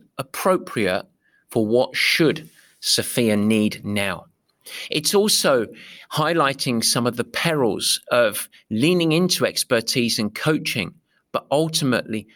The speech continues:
failing to embrace that expertise and coaching, leading to even less growth than you were getting before. And the stark truth that slowing down with age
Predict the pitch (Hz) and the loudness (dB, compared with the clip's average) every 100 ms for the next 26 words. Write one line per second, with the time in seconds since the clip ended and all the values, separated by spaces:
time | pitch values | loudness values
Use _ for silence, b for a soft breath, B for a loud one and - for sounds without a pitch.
0 | b - - 143 139 131 123 117 - 123 | b -8 -4 -2 -2 -2 -2 -2 0 0
1 | 107 - 127 107 - 127 131 135 - - | 0 -2 0 0 0 2 2 2 0 -2
2 | - b b - - 110 - - 107 - | -4 b b -6 -4 -4 -4 -2 -2 -2
3 | 110 101 107 95 - 110 - 98 85 b | -4 -2 -4 -6 -2 -2 -2 -8 -10 b
4 | b b b 110 131 131 127 - - - | b b b 0 2 2 0 -4 -6 -2
5 | 120 120 117 110 107 104 - - 110 107 | 0 0 0 2 0 -2 -4 0 0 0
6 | 101 - 101 98 98 107 98 95 - - | -2 -2 0 0 0 -2 -4 -6 -6 -2
7 | 98 80 - _ _ _ _ B B B | 0 0 -4 _ _ _ _ B B B
8 | 156 196 208 160 - 170 160 160 - 131 | -6 -4 -2 -2 0 2 2 0 -2 0
9 | 104 - - - 180 214 185 156 147 131 | -2 -4 -2 0 2 0 0 2 2 0
10 | 139 131 95 - - - | 0 -2 -2 -6 -10 -12